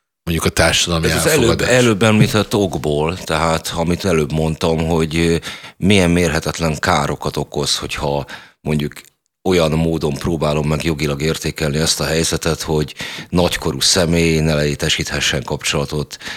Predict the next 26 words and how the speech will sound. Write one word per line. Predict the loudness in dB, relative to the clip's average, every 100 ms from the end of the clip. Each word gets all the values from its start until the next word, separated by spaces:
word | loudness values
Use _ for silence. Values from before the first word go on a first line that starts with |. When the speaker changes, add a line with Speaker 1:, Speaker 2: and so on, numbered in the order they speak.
| -10
Speaker 2:
tizennyolc | -4 0 2 2 2 0 0
éven | -2 -2
alul-, | -2 -4 -6 -6
alattival. | -2 0 -2 -4 -6 -4 -4 -6 -16 -18 -4
Milyen | 2 2 4
mérhetetlen | 4 6 4 2 -2 -2 -2
igazságtalanság | 0 0 0 0 -4 -6 -4 -2 -2 -2 -4
fakadna | -6 -8 -8 -8 -6
ebből, | -6 -6
mondom, | -6 -6 -6
az | -4
előző | -2 -2 -2 -4
példában. | -4 -4 -4 -4 -4 -2 0
Speaker 1:
De | 2
nyilvánvalóan | 4 6 6 6 4 4
Speaker 2:
A |
Speaker 1:
azt | 2 0
is | 2
sokkal | 2 0 0 -4
kisebb, | -2 0 0 0 -2 -4
sőt, | -4 0 0 -4 -10
valószínűleg | -6 -2 -2 0
semmilyen | 2 2 0 0 -2
felháborodás | -2 -4 -4 -6 -6 -8 -6 -4
nem | -4 -6 -10 -10
fogadná, | -2 2 2 2 2 2 2